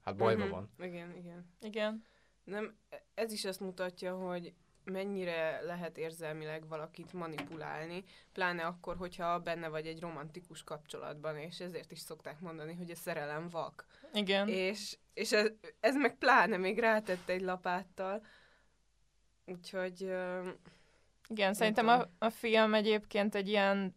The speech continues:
Speaker 3: identitás kérdésről is szól. Hát most nyilván mi keresztény szemszögből is nézzük, de hogy, ö,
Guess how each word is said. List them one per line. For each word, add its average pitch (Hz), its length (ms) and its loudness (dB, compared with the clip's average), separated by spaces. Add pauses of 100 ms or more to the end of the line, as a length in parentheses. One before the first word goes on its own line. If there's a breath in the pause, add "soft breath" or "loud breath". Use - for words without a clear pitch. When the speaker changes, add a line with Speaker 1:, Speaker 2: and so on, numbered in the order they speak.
(120)
Speaker 3:
identitás 165 840 2
kérdésről 156 560 0
is 170 140 -2
szól. 160 560 4
Hát 165 220 -2
most 170 220 -2
nyilván 170 380 4
mi 165 160 -2
keresztény 185 440 10
szemszögből 175 560 6
is 175 160 0
nézzük, 175 520 0
de 170 200 -2
hogy, 170 360 2
ö, 170 240 6